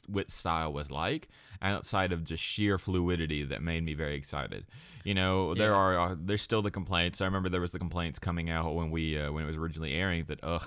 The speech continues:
Speaker 1: the C G I Titans looked awful. And, you know, I gave the defense that the C G I Titan, the fact that they were utilizing C G I made it look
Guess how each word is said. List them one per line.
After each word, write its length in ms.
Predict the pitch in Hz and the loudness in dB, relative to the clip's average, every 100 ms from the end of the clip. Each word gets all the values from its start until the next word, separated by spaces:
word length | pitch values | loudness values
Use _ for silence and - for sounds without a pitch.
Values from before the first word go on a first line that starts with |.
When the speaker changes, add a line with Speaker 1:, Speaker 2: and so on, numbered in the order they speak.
| - | -8
Speaker 1:
the 80 | 92 | -6
C 180 | - 82 | -4 -2
G 200 | 82 78 | -2 -4
I 60 | |
Titans 360 | 76 73 76 76 | -2 -2 -2 -8
looked 200 | 71 - | -10 -6
awful. 480 | 78 82 - 98 98 - - - - | -4 -2 -2 -4 -4 -10 -18 -14 0
And, 400 | 104 107 104 104 | 4 4 4 0
you 100 | 113 | 0
know, 100 | 107 | 4
I 100 | 117 | 4
gave 200 | 135 120 | 4 2
the 60 | 104 | 0
defense 460 | - 90 85 - | 0 2 0 -2
that 260 | 82 82 80 | 0 -2 0
the 60 | |
C 160 | - 95 | -2 -2
G 120 | 87 | 0
I 120 | 76 | -2
Titan, 420 | 82 85 78 82 78 | 0 0 0 -2 -6
the 100 | 92 | -4
fact 220 | - 117 | 0 0
that 60 | 98 | 2
they 100 | 101 | 2
were 80 | 87 | 2
utilizing 640 | 87 90 90 80 80 78 | 2 2 2 0 0 -4
C 160 | 87 80 | -6 -4
G 180 | 80 | -2
I 240 | 78 78 78 | 0 0 0
made 240 | 78 76 | -2 -2
it 100 | 76 | -4
look 320 | 73 76 - | -4 -4 -6